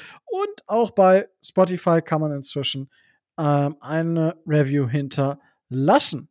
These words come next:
Das wäre auch cool. Darüber freuen wir uns immer. Und auf YouTube den Kanal abonnieren und einen Daumen hoch.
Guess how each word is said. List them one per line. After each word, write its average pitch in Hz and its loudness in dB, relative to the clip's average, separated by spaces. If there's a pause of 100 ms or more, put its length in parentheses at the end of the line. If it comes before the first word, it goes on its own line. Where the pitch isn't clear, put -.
Das 180 0
wäre 135 -4
auch - -2
cool. 247 2 (240)
Darüber 170 4
freuen 202 0
wir 196 -2
uns 170 -6
immer. 175 -8
Und 311 -4
auf 196 0
YouTube 180 2 (200)
den 175 0
Kanal 156 0
abonnieren 143 0 (300)
und 170 2
einen 156 -4
Daumen 123 -4
hoch. 151 0